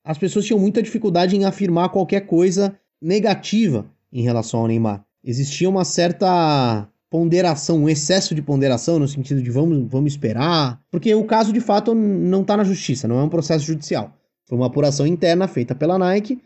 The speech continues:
que levou à ruptura do contrato. Mas esse é o fato, isso que tá colocado na reportagem. Ao mesmo tempo, muita gente começou a falar que era mais uma vez, é, gente tentando se aproveitar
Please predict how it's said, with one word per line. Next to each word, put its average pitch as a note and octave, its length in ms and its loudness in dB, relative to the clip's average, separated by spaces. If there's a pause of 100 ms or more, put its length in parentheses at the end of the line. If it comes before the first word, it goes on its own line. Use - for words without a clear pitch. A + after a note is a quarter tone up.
(300)
que G3 220 2
levou G#3+ 340 2
à A3+ 60 4
ruptura D#3 340 0
do B2 100 0
contrato. A2+ 380 -4 (380)
Mas G3+ 180 0
esse A3 140 0
é C4+ 40 2
o C#4 60 0
fato, A3+ 380 0
isso A2+ 200 -6
que - 60 -20
tá E3 140 0
colocado F#3+ 480 0
na F3 80 2
reportagem. B2 560 -4 (340)
Ao C#3+ 120 -2
mesmo F#3 280 2
tempo, F#3 380 0
muita G3+ 280 2
gente F3 220 0
começou G#3+ 300 0
a F#3+ 40 -2
falar F3+ 340 0
que A3 200 0
era F#3+ 180 2
mais F#3 300 2
uma G#3 220 2
vez, D#3+ 500 0
é, B2 340 2
gente C#3+ 320 0
tentando D#3 440 0
se D#3+ 120 -2
aproveitar D#3+ 960 0